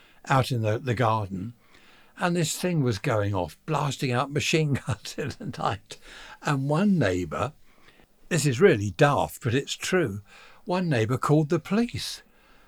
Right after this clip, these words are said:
and said, "There's gunshots going on, there's something going on."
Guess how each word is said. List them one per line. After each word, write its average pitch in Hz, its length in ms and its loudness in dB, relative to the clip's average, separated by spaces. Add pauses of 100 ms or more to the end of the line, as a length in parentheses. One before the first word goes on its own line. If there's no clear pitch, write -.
(120)
and 185 140 -2
said, 170 160 2
"There's 160 200 6
gunshots 190 760 2
going 110 320 4
on, 98 140 0
there's 127 180 -2
something 147 320 0
going 156 340 4
on." 170 280 0